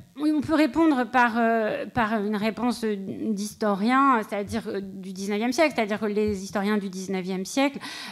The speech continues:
euh, constatent tous, euh, que c'est un siècle obsédé par la mise en catégorie, par les types, par l'étiquetage de genre, de statut social, par l'identification. Siècle des dictionnaires, siècle des physiologies, et cetera.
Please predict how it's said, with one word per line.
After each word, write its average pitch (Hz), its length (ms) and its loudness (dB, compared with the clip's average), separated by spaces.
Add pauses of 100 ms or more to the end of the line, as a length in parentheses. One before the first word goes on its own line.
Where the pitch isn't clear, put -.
euh, - 240 -4 (140)
constatent 208 560 -2
tous, 302 400 8 (400)
euh, 185 840 -10
que 262 380 0 (200)
c'est 214 200 -8
un 196 120 -4
siècle 240 380 -4
obsédé 247 600 -2
par 220 500 2
la 185 140 -2
mise 233 240 2
en 233 80 -2
catégorie, 220 800 0
par 190 180 -6
les 180 120 -4
types, 277 560 -4
par 208 300 2
l'étiquetage 214 640 0 (360)
de 185 160 -2
genre, 269 520 4
de 202 80 -6
statut 185 340 -12
social, 262 720 2
par 202 160 -2
l'identification. 254 640 4 (680)
Siècle 165 280 -10
des 156 100 -8
dictionnaires, 226 580 -2
siècle 180 260 -6
des 165 140 -6
physiologies, 202 720 -4
et 233 40 -6
cetera. 170 360 -12